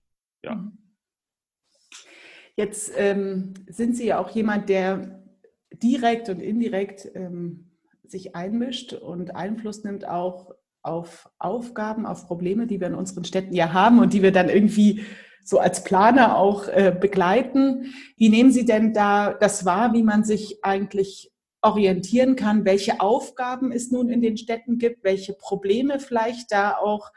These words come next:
Speaker 2: mittelfristig auf uns zukommen? Sie haben jetzt ja von der Unsicherheit gesprochen, die sehr stark, die ja sehr global ist, die jeden persönlich betrifft. Aber wenn man das nochmal auf so eine fachliche Community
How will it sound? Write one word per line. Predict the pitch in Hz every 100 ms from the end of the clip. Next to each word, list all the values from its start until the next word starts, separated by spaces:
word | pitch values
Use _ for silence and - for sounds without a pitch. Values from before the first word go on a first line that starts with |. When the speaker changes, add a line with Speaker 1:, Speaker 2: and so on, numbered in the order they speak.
| _ _ _ -
Speaker 2:
mittelfristig | 220 240 240 - 226 233 -
auf | - 190
uns | 196 208 -
zukommen? | - 254 - 185 170 165 - _ _ -
Sie | 220
haben | 220
jetzt | 240 240
ja | 233
von | 233
der | 214 208
Unsicherheit | 269 254 240 220 214 214
gesprochen, | 220 - 226 226
die | 226 214
sehr | 196 220
stark, | 226 208 202 - _ _ - -
die | 208
ja | 226 208
sehr | 220
global | - 202 185 170 208
ist, | 247 311 -
die | 214
jeden | 190 226 262 277
persönlich | 214 185 214 254 254 -
betrifft. | 240 - 254 - - -
Aber | 190 202 196 202
wenn | 202
man | 196 196
das | 196
nochmal | 208 190
auf | 185
so | -
eine | 190 185
fachliche | 208 240 - 311 302
Community | - 262 247 254 254 254 247 240